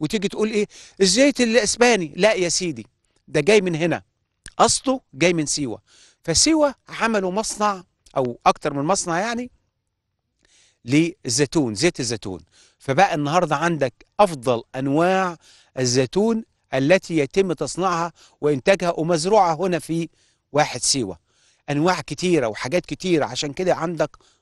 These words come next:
تصدير من داخل سيوة. الحاجة التانية المهمة إيه؟ الملح. في بحر كامل أو بحيرة كاملة هتشوفوها معانا دلوقتي. البحيرة دي كلها ملح، أجود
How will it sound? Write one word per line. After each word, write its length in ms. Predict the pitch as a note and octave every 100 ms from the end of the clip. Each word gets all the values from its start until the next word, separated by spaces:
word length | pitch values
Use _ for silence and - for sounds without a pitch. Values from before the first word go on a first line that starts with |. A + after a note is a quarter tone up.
| _
تصدير 580 | B2+ - C#3 F#3 C3+ - _ _ -
من 180 | C#3 C3+
داخل 300 | D#3 C3+ A#2
سيوة. 320 | A#2+ G#2+ E2 _ _ _
الحاجة 220 | A3+ A#3
التانية 340 | - G3 F#3
المهمة 400 | D3+ B2+ D3+ C#3
إيه؟ 220 | C3 A2+ - - - - -
الملح. 600 | C3 C3 C3+ G#2+ - - - - - C#2+ - - - -
في 360 | G#3 G#3+ C#3+ - _ _ _ _
بحر 540 | A2 F#3 - - A#2+ - _ _ _
كامل 420 | - E3 F#3 C#3
أو 120 | B2+ C3
بحيرة 360 | A#2 E3 F#3
كاملة 280 | D3 F3+ E3+
هتشوفوها 340 | C#3 C3+ F3+
معانا 240 | E3 E3 F3
دلوقتي. 500 | D#3 E3+ G#3+ A3+ A3+ _ - - -
البحيرة 440 | C#3 C#3 F3+ G#3+ G3
دي 260 | A3 B3 - _ _ _ _ _ _
كلها 440 | - D#3 F#3 G3
ملح، 460 | E3 E3+ B2+ - - _ _ _ _ _ _ _
أجود 500 | A3+ F3 C#3+ C3+ A#2